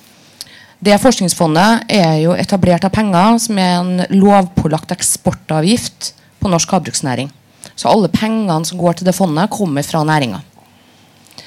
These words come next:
Eh, det fondet har, eh, gjennom tidene, eh, fungert på litt ulikt vis.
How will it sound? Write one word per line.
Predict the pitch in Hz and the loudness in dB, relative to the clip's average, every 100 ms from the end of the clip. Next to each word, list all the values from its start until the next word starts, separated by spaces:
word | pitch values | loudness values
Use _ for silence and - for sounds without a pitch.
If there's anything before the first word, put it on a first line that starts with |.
| - - - - - - | -20 -20 -20 -20 -18 0
Eh, | 214 214 220 226 - - | 4 6 6 4 0 -4
det | 208 226 | 2 2
fondet | - 233 165 214 285 294 - | 2 2 4 4 2 0 -6
har, | - 214 196 196 214 233 226 - | -2 2 4 6 6 6 2 -6
eh, | - 220 214 208 | -2 0 2 2
gjennom | 220 196 185 | 2 0 -2
tidene, | - 233 185 196 262 277 262 - | -2 0 2 2 2 -2 -6 -6
eh, | 220 220 214 208 208 202 226 190 | -2 0 2 2 0 -2 -4 -10
fungert | - 226 196 185 - | -4 -2 0 0 -2
på | |
litt | 196 190 | -4 -2
ulikt | 247 202 156 - | 0 0 -2 -6
vis. | 143 110 - | -6 -4 -4